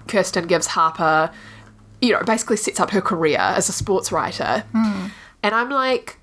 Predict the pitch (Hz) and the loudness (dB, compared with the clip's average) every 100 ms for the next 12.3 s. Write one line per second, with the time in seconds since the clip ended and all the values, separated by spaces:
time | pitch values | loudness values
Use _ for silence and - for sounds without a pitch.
0 | - - 294 226 101 175 277 - - - | -8 -4 0 0 0 0 -2 -4 -18 -20
1 | _ 247 254 240 208 208 226 254 285 285 | _ 0 2 0 0 2 4 4 4 2
2 | 262 202 185 202 233 - 233 226 220 - | 2 2 0 0 -2 0 2 2 2 0
3 | 202 214 202 196 185 175 175 190 196 190 | 0 0 2 2 2 0 0 -2 0 2
4 | 180 175 - 180 180 107 180 196 196 196 | 2 2 0 0 0 -2 -2 -2 0 0
5 | 220 247 247 220 - 233 220 269 277 302 | 0 0 0 0 0 0 2 0 2 2
6 | 311 330 302 302 277 - 240 240 233 226 | 2 2 0 0 -2 0 0 2 0 2
7 | 220 226 226 214 185 202 202 170 156 135 | 2 2 2 0 0 -2 0 0 2 0
8 | 101 - 156 101 - 220 - - - 254 | 0 -2 2 2 2 -2 -12 -20 -6 0
9 | 233 196 208 269 302 269 269 262 302 330 | 2 2 2 2 2 0 0 0 0 0
10 | 311 330 311 247 233 214 - 202 170 151 | 0 -2 0 2 2 0 0 0 2 0
11 | - - - - - 233 - 311 302 - | -2 -6 -18 -20 -4 -2 0 0 0 2
12 | 320 320 | 0 0